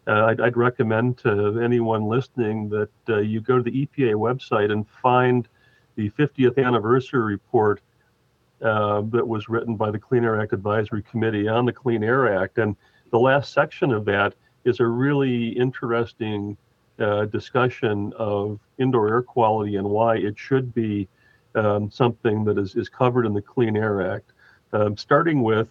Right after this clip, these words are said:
the, the fact that, uh, we estimate that based on what the Clean Air Act has done outdoors, there was a thirty-to-one R O I. Um, and, and to your point, I, I think you're, you're exactly right. We shouldn't be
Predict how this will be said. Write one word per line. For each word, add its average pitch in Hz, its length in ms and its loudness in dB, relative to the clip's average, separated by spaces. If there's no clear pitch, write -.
the, 107 240 0
the 113 140 0
fact 107 380 -2
that, 113 180 -2
uh, 117 220 4
we 117 180 0
estimate 117 600 -2
that 104 160 0
based 123 280 0
on 120 100 2
what 113 120 0
the - 80 -8
Clean 127 220 0
Air 110 120 0
Act 110 180 -4
has 113 100 -2
done 113 180 -2
outdoors, 107 600 0
there 131 80 2
was 123 140 4
a 113 60 2
thirty-to-one 135 800 0
R 117 240 4
O 104 140 2
I. 104 360 -2
Um, 104 380 -2
and, 127 140 2
and 127 160 2
to 135 100 0
your 160 180 2
point, 113 400 -2
I, 127 100 0
I 127 200 0
think 165 260 0
you're, 131 140 2
you're 131 160 0
exactly 135 420 0
right. 131 260 0
We 113 120 -2
shouldn't 190 320 -6
be 135 120 -4